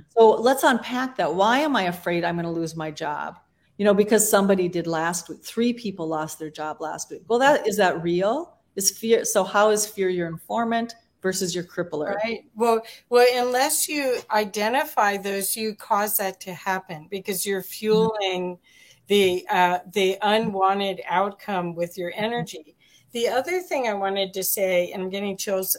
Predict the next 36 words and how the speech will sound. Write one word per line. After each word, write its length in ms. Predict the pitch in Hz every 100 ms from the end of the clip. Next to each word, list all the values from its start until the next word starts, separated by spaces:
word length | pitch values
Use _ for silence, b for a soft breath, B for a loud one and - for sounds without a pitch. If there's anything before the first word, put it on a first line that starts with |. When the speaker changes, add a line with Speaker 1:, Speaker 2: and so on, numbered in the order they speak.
| -
Speaker 2:
um, 320 | 208 202 190
the 200 | 220 214
other 240 | 220 254 294
thing 180 | 320
I 40 | 269
wanted 280 | 226 208 190
to 80 |
say 460 | 190 - 202 190 190
is 320 | - 208 190
that 340 | - 185 185 185 b b -
I 200 | 208 247
tell 300 | - 311 302
all 360 | 269 196 202
my 320 | 208 214 214 202
clients 640 | - 208 190 185 180 -
when 160 | 196 196
we're 160 | 190
going 340 | 185 190 190 202
through 280 | - 220 196
a 60 | -
marketing 920 | - 185 185 - 196 196 196 190 185 -
plan 320 | 202 190 190
process 760 | - 185 190 - 214 208 202 -
and 160 | 196
we 140 | 180 175
do 240 | 180 185
all 160 | 185 185
these 280 | 180 175 - b b b b
soul 440 | - 196 196 196
illumination 760 | 190 190 190 185 185 190 - 226
work, 300 | 220 233 233 _ _ _ _
that 340 | 185 208 196
people 360 | - - 269 339
are 200 | 330 294
buying 400 | 214 196 196 196
your 180 | 190